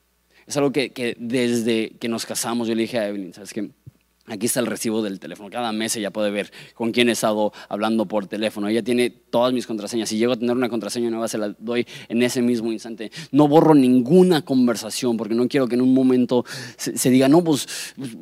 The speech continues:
eh, alguien dijo que te mandó un mensaje y no está ahí", y que si-, sienta que estoy intentando esconder algo. No tengo bloqueado mi, mi teléfono. Y, y si lo tuviera bloqueado, mi, mi esposa supiera mi,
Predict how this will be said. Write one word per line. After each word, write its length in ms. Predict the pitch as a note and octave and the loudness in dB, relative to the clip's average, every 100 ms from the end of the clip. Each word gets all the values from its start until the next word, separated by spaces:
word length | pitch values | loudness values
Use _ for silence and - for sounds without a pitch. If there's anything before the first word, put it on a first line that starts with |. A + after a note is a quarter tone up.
| - _ _ _ - _ _ - | -18 _ _ _ -20 _ _ -12
eh, 180 | F#2 A2+ | -4 2
alguien 260 | D3 F3+ | 8 10
dijo 140 | F3+ F#3+ | 10 8
que 80 | D#3+ | 6
te 60 | |
mandó 200 | D3 D#3 | 6 6
un 60 | E3+ | 6
mensaje 360 | D#3 E3 E3 | 4 0 -2
y 220 | D3 C3+ C#3 | 0 2 4
no 320 | C#3 C#3 D3+ | 2 2 0
está 240 | D3+ - | -2 -4
ahí", 440 | D3+ D#3 D3 C3 C3+ | -4 -2 -2 -4 -6
y 20 | |
que 160 | D3 C3+ | -6 -2
si-, 440 | - - G3+ G3 | -2 -2 -4 -4
sienta 540 | D3 - G3 G3 F#3+ F3+ | -2 0 0 0 -2 -4
que 280 | D3 C3+ B2 | -4 -6 -6
estoy 220 | C3+ E3+ | -4 -2
intentando 520 | E3+ D3 C3+ D3 D3+ C3+ | 0 -2 -2 -2 -2 -4
esconder 520 | A#2+ C3 B2+ B2+ - - - - | -8 -4 -2 -2 -4 -20 -20 -10
algo. 300 | - D3 C3 | 0 0 0
No 260 | A2+ C3 C#3 | -2 -2 2
tengo 240 | E3 D#3+ | 6 6
bloqueado 480 | D3 C3+ - C#3 C#3+ | 6 4 2 0 2
mi, 300 | C3+ A#2+ A2 - _ | 2 2 -4 -12 _
mi 220 | B2 C3 A#2+ | -2 -2 0
teléfono. 800 | B2 C3 D3 C#3+ C3 A2+ G2+ F#2+ | -2 -2 -2 -2 -2 -2 -4 -10
Y, 200 | C3 C#3+ | -8 -4
y 40 | |
si 220 | C3 C#3+ | -2 -2
lo 180 | B2+ C3+ | 2 0
tuviera 280 | C#3 C#3+ D#3 | 2 2 2
bloqueado, 420 | C#3+ B2 C3+ C#3 C3 | 0 -2 0 0 2
mi, 300 | B2 A#2 - | 2 0 -2
mi 80 | |
esposa 280 | A#2+ C#3 C3+ | -6 -4 -6
supiera 420 | C#3+ B2+ A#2 C#3+ C3+ | -6 -4 -4 -2 0
mi, 200 | A#2+ | -2